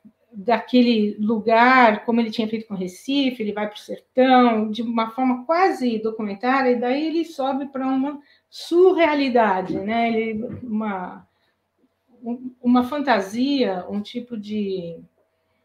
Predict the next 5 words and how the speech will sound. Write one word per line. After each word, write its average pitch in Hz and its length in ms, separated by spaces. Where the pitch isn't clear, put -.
de 202 480
realismo 214 480
mágico, 214 640
digamos 202 460
assim, 220 560